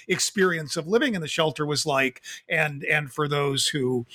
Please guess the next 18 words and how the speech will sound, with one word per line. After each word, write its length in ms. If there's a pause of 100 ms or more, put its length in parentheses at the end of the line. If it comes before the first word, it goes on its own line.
(260)
uh, 220
left 460
it, 200
how, 480
how 240
and 140
why 200
they 180
did 220
that 200
and, 240
and 240
how 160
their 200
lives 380
changed. 380
So, 340 (320)
um, 720